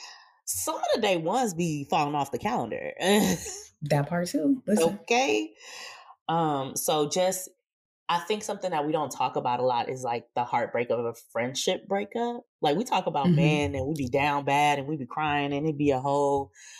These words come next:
Speaker 1: you know, rom-, rom-com in the comments, you know? But, like,
Speaker 2: Mm-hmm.
Speaker 1: friendships, girl, I
Speaker 2: That
Speaker 1: would
Speaker 2: could
Speaker 1: say
Speaker 2: put you
Speaker 1: that's
Speaker 2: on your back.
Speaker 1: harder. Uh,
Speaker 2: Yeah,
Speaker 1: and
Speaker 2: yeah,
Speaker 1: nobody
Speaker 2: friendship breakup,
Speaker 1: cares.
Speaker 2: it's, it's the friendship breakup can have you sliding down the wall real slow.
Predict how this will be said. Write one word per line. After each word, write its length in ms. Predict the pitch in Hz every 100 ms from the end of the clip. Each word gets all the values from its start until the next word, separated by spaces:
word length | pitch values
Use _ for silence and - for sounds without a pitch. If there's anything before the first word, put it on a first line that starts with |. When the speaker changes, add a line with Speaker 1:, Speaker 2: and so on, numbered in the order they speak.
| - -
Speaker 1:
you 120 | 151
know, 240 | 143 135
rom-, 300 | 123 139 156 147 -
rom-com 920 | 143 160 160 - 165 147 127 131 143
in 160 | 151 147
the 80 | 139
comments, 580 | 165 160 147 131 131
you 100 | 151
know? 360 | 156 156 170 196 _ - _ _
But, 180 | - 180
like, 200 | 185 165
Speaker 2:
Mm-hmm. 60 | 170
Speaker 1:
friendships, 1300 | - - 165 269 311 - 370 453 523 - - - - _ _ _ _ _ -
girl, 320 | 156 208 240
I 140 | - -
Speaker 2:
That 40 |
Speaker 1:
would 100 | -
Speaker 2:
could 60 | -
Speaker 1:
say 100 | 392
Speaker 2:
put 40 | 262
you 60 | 233
Speaker 1:
that's 120 | 202
Speaker 2:
on 60 |
your 120 | 165 147
back. 220 | 214 143
Speaker 1:
harder. 120 | 123 - - _ _ _
Uh, 60 | - 932 -
Speaker 2:
Yeah, 180 | 190 185
Speaker 1:
and 100 | 294
Speaker 2:
yeah, 120 | 285 -
Speaker 1:
nobody 140 | 311
Speaker 2:
friendship 300 | 240 330 302
breakup, 200 | 233 -
Speaker 1:
cares. 160 | 220 220 - _ _ _ _ _ -
Speaker 2:
it's, 240 | 233 233 -
it's 180 | 233 -
the 120 | 202
friendship 480 | - 294 - - 208
breakup 400 | 180 175 180 -
can 120 | 185
have 200 | 196 180
you 100 | 196
sliding 360 | 233 185 175 170
down 140 | 160
the 60 | 156
wall 260 | 160 151 135
real 300 | 131 175 180
slow. 360 | - 117 -